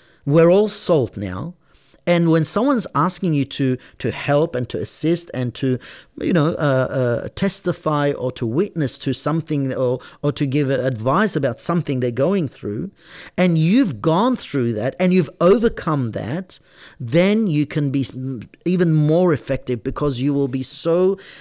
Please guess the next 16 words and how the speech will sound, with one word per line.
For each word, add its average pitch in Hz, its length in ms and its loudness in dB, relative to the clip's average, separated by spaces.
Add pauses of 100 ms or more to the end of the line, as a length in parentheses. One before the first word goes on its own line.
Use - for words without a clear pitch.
(180)
more 151 580 2
encouraging, 151 880 -2
so 143 360 0
more 151 360 0
convincing 131 880 -2
because 117 320 -6
you've 107 220 -8
gone 117 380 -6
through 120 280 -6
there 117 220 -4
and 110 140 -8
you've 110 180 -10
done 123 280 -4
that 120 200 -6
and 127 180 -8
you've 123 140 -6